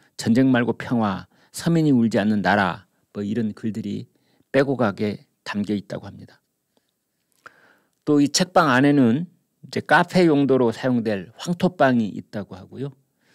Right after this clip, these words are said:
이 책방은 이제 건축허가가 제일 종 근린 생활 시설으로, 어,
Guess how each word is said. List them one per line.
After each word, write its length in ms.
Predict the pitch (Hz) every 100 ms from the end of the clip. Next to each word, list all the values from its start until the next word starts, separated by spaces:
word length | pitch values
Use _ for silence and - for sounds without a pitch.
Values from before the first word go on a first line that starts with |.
| _ _ _ -
이 140 | 247
책방은 800 | - - - 160 143 110 147 180 _ _ _ _ _ _ _
이제 120 | -
건축허가가 840 | 113 131 139 156 147 131 143 120 - _ _ _ -
제일 580 | - 139 147 127 156 156 -
종 320 | 170 156 110 -
근린 580 | 131 139 156 165 165
생활 340 | 147 - 151 139
시설으로, 440 | - - 143 92 _ _ _ _ _ _ _ _ _ _ _ _ _ _ _ - 135 160 - _ _ _ -
어, 420 | 104 - -